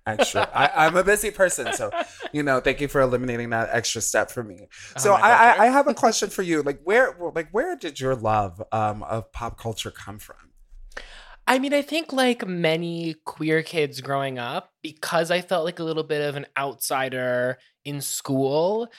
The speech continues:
Speaker 2: I think it was, it really began as, like, the escapism that pop culture created.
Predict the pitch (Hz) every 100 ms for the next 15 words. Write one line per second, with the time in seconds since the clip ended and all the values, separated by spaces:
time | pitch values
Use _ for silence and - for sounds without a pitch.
0 | - 139 - 160 170 143 147 151 143 -
1 | 151 156 160 156 147 139 135 143 131 123
2 | 123 - 135 127 123 117 117 117 131 131
3 | - 135 127 - 131 - 127 117 117 113
4 | - 151 175 151 127 120